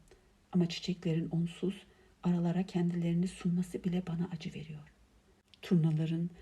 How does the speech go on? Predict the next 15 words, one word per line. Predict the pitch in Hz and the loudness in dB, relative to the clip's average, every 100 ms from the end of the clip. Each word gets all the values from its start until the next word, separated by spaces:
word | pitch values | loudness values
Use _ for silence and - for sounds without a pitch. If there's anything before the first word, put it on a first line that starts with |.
| - - - - _ _ _ - | -20 -20 -20 -20 _ _ _ -4
dolaşması | 160 160 - 165 156 196 | 0 0 0 -4 -6 -4
gökyüzünde | 185 180 175 - 160 175 185 - _ - | -4 -4 -8 -4 -4 -2 -6 -10 _ -6
ürkütüyor | 185 - - 190 165 170 | -6 -6 -8 -4 -4 -4
beni. | 175 185 190 _ _ _ _ _ _ _ | -4 -4 -6 _ _ _ _ _ _ _
Güneşin | - 233 254 - 202 | -4 -2 -2 2 4
neşesi | 175 185 190 - - | 4 2 0 -4 -6
üzüyor | 165 160 208 185 160 | -8 -2 0 0 0
beni. | 165 160 170 - - - - - | -4 -4 -6 -12 -20 -20 -20 -6
Böylesine | 240 247 240 - 254 | -4 -2 -4 -2 2
yalnızlığın | 185 185 180 180 185 190 208 | 4 6 6 4 2 0 0
esiriyim. | - - 180 175 165 - - _ _ _ _ _ _ _ _ _ _ _ _ _ | -2 -4 -4 -2 -4 -6 -18 _ _ _ _ _ _ _ _ _ _ _ _ _
Kara | - 165 170 | -2 0 2
deliklerin | 165 160 - 175 165 | 0 -2 -4 -4 -2
içinde | 165 - - 156 170 | -6 -6 -6 -4 -6
sarhoşlar | - 175 165 175 - - 165 | -2 -2 -2 -4 -6 -8 -10